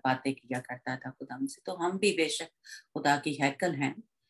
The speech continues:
आ, लेकिन एक जगह हो जहां हम बैठ के जाके अपने बाप से, अपने शौहर से बातें किया करें या उसकी सुना करें कि वो हमसे क्या बातें करना चाहता है। तो उस जगह पे जाने से पहले ही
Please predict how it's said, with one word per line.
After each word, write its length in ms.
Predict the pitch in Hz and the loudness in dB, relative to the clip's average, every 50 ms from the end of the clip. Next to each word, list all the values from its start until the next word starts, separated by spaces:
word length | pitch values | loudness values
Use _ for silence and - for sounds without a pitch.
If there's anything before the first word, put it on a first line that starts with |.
| _ _ _ _ - - - - | _ _ _ _ -20 -16 -8 -2
आ, 100 | - 147 | 0 2
लेकिन 380 | 147 147 156 160 - 170 165 165 | 4 4 4 4 2 2 4 4
एक 220 | 160 151 - - - | 4 2 2 0 2
जगह 300 | - 147 139 139 180 170 170 | 4 4 6 6 6 6 6
हो 200 | - 165 175 170 | 4 0 -4 -2
जहां 320 | - 156 147 143 147 147 143 135 | 0 0 2 2 2 0 0 2
हम 200 | 143 143 139 135 | 2 0 0 2
बैठ 280 | 139 135 135 135 - | 2 0 0 0 -2
के 180 | _ - 143 139 | _ -4 -4 -2
जाके 360 | - 139 131 127 131 - 151 | 0 -2 -2 -2 -4 -6 -8
अपने 280 | 147 - - 135 139 135 123 | -8 -4 0 2 4 4 2
बाप 280 | - 135 127 127 135 - - | 0 -4 -4 -4 -4 -4 -4
से, 240 | - - 151 147 151 - _ - - - _ _ - | -2 0 0 0 -2 -2 _ -16 -20 -20 _ _ -10
अपने 280 | 135 - - 139 135 131 | -4 0 2 2 2 2
शौहर 380 | - - 143 139 135 151 147 135 | 2 2 0 2 2 0 -2 -2
से 300 | - - 147 143 - - _ _ _ _ _ _ 139 - - | -2 -2 -2 -2 -4 -8 _ _ _ _ _ _ -4 2 2
बातें 340 | 135 123 - - - 135 135 | 2 2 2 0 0 0 0
किया 280 | - - 127 123 123 123 | -2 -4 -4 -4 -4 -6
करें 340 | - - 123 123 120 123 - _ - - _ - - | -6 -8 -8 -8 -10 -12 -16 _ -20 -20 _ 0 2
या 180 | 147 160 151 | 4 4 4
उसकी 280 | 156 - - - - 185 | 4 2 0 0 0 -2
सुना 360 | - - - 165 156 160 160 147 | 0 0 2 2 4 4 4 2
करें 300 | - 139 127 131 123 - _ _ _ - - _ _ _ _ _ - | 2 0 -2 -2 -4 -8 _ _ _ -20 -20 _ _ _ _ _ -4
कि 80 | 151 143 | -2 0
वो 200 | 139 147 143 135 | 2 2 2 2
हमसे 320 | 135 139 135 135 - 135 | 2 2 2 2 0 -2
क्या 200 | 131 - 135 117 120 - - | -2 0 0 0 0 -2 -2
बातें 300 | 117 117 - - 117 117 | -6 -6 -6 -8 -12 -10
करना 340 | - 131 123 - - - 120 | -8 -10 -10 -10 -12 -16 -14
चाहता 360 | - - - - - - - | -12 -12 -12 -12 -12 -12 -14
है। 60 | - | -10
तो 120 | - - - | -8 -6 -4
उस 220 | - - 202 - - - - - - - - _ _ _ - | -2 -2 -2 0 0 -2 -2 -4 -6 -10 -16 _ _ _ 0
जगह 300 | - 165 143 139 180 175 | 0 2 2 4 4 2
पे 160 | 175 175 175 151 | 4 2 0 0
जाने 380 | 135 143 139 135 135 139 143 | 0 0 2 4 4 2 2
से 140 | - - 151 | 0 -2 -6
पहले 400 | - - - 139 139 147 156 160 | -6 -4 -4 -2 0 2 2 2
ही 400 | 156 139 127 147 170 165 139 131 | 2 2 2 2 2 2 0 -2